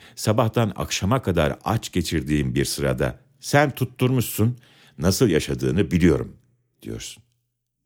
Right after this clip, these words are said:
Bilmiyorsun Nahit. Bilsen böyle bir şey söylemezsin. Mektubunun beni mesut eden tek tarafı son oldu. "İstanbul'a gelirsen benim için geleceğini yazmışsın." Buna ne kadar sevindiğimi tasavvur edemezsin.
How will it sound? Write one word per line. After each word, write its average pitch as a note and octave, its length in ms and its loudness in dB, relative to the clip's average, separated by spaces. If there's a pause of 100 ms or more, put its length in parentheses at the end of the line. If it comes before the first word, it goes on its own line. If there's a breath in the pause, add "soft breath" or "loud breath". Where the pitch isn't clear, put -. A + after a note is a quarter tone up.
Bilmiyorsun F#2+ 680 2
Nahit. D2 300 -4 (680 loud breath)
Bilsen C3+ 420 2
böyle A#2 240 6
bir G#2 60 -4
şey A2+ 180 -2
söylemezsin. F#2 720 0 (540 soft breath)
Mektubunun A#2+ 680 2
beni G2 160 4
mesut G#2 340 2
eden D#2 340 0
tek D#3 300 2
tarafı B2 480 2
son A2+ 240 2
oldu. B1 300 -2 (720)
"İstanbul'a G#2 560 4
gelirsen A#2+ 600 2 (320)
benim A2+ 220 4
için D#2+ 240 -2
geleceğini C#2 440 0
yazmışsın." - 600 -4 (920)
Buna E2+ 140 2
ne D#2+ 180 2
kadar C#2+ 280 0
sevindiğimi B1+ 580 -4
tasavvur C2 460 -4
edemezsin. B1 540 -4